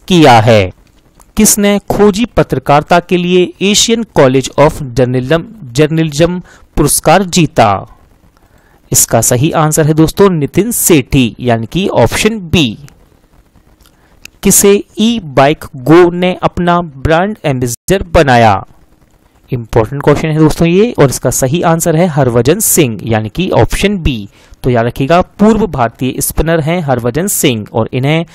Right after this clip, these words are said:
ई बाइक गो ने अपना नया brand ambassador बनाया है। दोस्तों, ई बाइक गो ये एक electric mobility startup है। ये किराए पर electric bike को देता है।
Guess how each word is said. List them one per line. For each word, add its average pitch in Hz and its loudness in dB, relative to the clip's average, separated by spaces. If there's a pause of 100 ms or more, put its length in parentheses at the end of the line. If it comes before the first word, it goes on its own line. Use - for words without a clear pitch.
(320)
ई 214 0
बाइक 131 0
गो 156 4
ने 175 -2
अपना 165 -2
नया 180 0
brand 127 -2
ambassador 123 -4
बनाया 127 0
है। 104 -4
दोस्तों, 117 -2 (140)
ई 214 -4
बाइक 147 -2
गो 127 2 (460)
ये 175 0
एक 208 -2 (120)
electric 170 -2 (100)
mobility 170 0 (100)
startup - 0
है। 107 -4
ये 131 -4
किराए 131 0
पर 170 0
electric 165 -4
bike 123 0 (100)
को 208 4
देता 139 0
है। 104 0